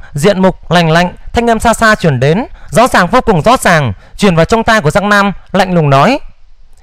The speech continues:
"Ngươi thật to gan, cho dù là Tịch Ứng Tình cũng không dám đoạt đồ đạc của chúng ta, mà ngươi lại dám sao? Không cần nói nhiều, trực tiếp giết hắn đi."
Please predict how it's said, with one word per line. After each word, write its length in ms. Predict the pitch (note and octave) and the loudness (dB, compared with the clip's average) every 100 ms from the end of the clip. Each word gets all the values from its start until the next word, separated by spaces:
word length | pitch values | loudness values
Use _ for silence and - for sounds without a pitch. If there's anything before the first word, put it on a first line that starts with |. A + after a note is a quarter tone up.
| - - - | -20 -20 -8
"Ngươi 240 | C3+ D#3+ F3+ | 2 4 4
thật 240 | F3+ - | 0 -2
to 260 | D#3+ G3+ G#3+ | 2 4 4
gan, 320 | A3 C4+ A#3 - - - | 2 2 0 -4 -12 -2
cho 160 | C#4 C4 | 2 4
dù 140 | A3 | 4
là 120 | D#3+ | 2
Tịch 240 | - D3 - | 2 -2 -2
Ứng 180 | C#4+ | -2
Tình 260 | A#3+ G3 F3 - - | 0 2 2 -2 -2
cũng 140 | A3+ | 0
không 160 | A3 G3+ | 2 0
dám 220 | - C#4 | 0 2
đoạt 180 | B3 - | 0 2
đồ 160 | E3+ | 2
đạc 260 | C#3+ E3+ G3+ | 2 0 0
của 80 | D#3 | -2
chúng 220 | - B3 | 0 -2
ta, 300 | G#3+ B3 A#3+ - - - | 0 2 0 -2 -12 -6
mà 140 | D#3+ | -2
ngươi 300 | C3+ C#3+ G3+ | 0 2 4
lại 180 | G#3+ D3 | 4 0
dám 220 | A#2 G3 | 0 0
sao? 400 | C4 A#3 C#4 F#3 G2+ - - - - - - - - - - | 2 2 4 2 -2 -10 -18 -18 -20 -18 -18 -20 -20 -20 -12
Không 280 | - E3 E3+ | -2 0 2
cần 180 | D3+ A2+ | 0 2
nói 140 | A3+ | 2
nhiều, 260 | A3+ G3+ C#3 - - | 4 4 2 -4 -2
trực 200 | G3+ - | -2 0
tiếp 140 | D4 - | -4 0
giết 180 | D4+ | -2
hắn 140 | G3+ B3+ | 0 0
đi." 200 | C4 | 0